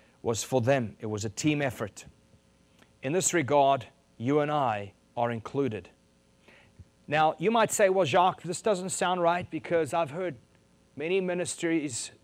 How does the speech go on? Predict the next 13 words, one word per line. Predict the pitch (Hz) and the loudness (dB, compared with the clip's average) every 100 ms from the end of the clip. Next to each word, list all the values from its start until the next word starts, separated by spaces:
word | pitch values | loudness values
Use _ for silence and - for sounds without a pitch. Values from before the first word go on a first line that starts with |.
| - | -10
teach | 165 156 - | -8 -6 -6
different." | 143 175 - 117 - - _ _ _ _ | -2 -2 -2 -8 -10 -20 _ _ _ _
But | 139 | 2
I | 156 | 4
want | 220 240 | 4 2
to | - - | -2 -2
point | 220 196 | -2 -2
out | 151 135 - | -4 -4 -6
to | 160 | -8
Ephesians | - 190 190 160 151 - | -6 -6 -4 -4 -8 -10
two, | - 185 135 123 | 0 2 4 2
verse | 131 123 | -4 -6
ten. | - 139 107 | -4 -2 -4